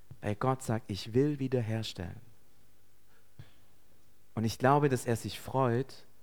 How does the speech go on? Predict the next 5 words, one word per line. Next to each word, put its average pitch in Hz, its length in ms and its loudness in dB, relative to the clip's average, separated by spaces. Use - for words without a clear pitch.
wenn 110 180 2
wir 139 300 8
an 123 180 2
diesem 120 300 0
Wiederherstellungsprojekt 113 1300 2